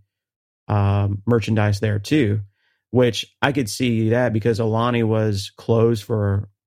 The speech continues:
a longer duration during the pandemic. And so I could see why they probably are trying just to not only get rid of some of that merchandise, um, and make up some sales that way, but also it is a nice way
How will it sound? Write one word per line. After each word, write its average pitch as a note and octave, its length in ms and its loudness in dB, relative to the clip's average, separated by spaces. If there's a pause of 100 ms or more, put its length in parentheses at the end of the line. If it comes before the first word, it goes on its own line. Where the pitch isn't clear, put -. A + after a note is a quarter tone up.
a A2+ 80 -2
longer A2+ 400 0
duration A#2 640 -2
during C3 220 0
the A#2 60 -2
pandemic. C3 600 -2 (380)
And G#2+ 640 0
so A2+ 540 0 (420)
I A#2 80 0
could G#2 140 -2
see A#2 240 0
why G#2 180 2
they A2 160 2
probably G#2+ 360 0
are G2+ 100 0
trying G#2 300 -4
just G2+ 180 -4
to G2+ 240 -2 (280)
not B2+ 260 0
only B2 420 2 (800)
get A#2 240 2
rid A#2 220 2
of G#2 120 2
some A#2 160 0
of A2+ 60 0
that E2+ 160 -4
merchandise, C3 800 0 (400)
um, G#2+ 480 0
and A2+ 100 0
make A2 200 0
up A2 120 -2
some G#2+ 140 -6
sales A2 400 -2
that A2+ 220 -2
way, C3+ 320 0 (320)
but D3 100 2
also A#2+ 480 2 (300)
it - 80 -2
is F#3 120 2
a D#3+ 60 2
nice C3 300 0
way B2 600 0